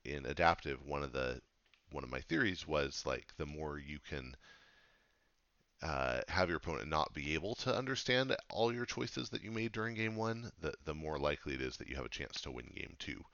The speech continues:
Um, and I did have two games that I, or two matches that I won two oh, um, but I also lost two matches two oh. So, um, it was kind of a, a two-edged sword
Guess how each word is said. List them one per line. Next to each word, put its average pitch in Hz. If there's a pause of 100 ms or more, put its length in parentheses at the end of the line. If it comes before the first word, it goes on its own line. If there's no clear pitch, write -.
(340)
Um, 69
and 120
I 160
did 160
have 110
two 104
games 85
that 78
I, 73
or 80
two 95 (280)
matches 78
that 73
I 71
won 71
two 76
oh, 71 (380)
um, 73
but 80
I 78
also 82
lost 67
two 69
matches 60
two -
oh. - (420)
So, 64
um, 64 (640)
it 67
was 67
kind 85
of 65
a, 60 (160)
a 60
two-edged 73
sword 120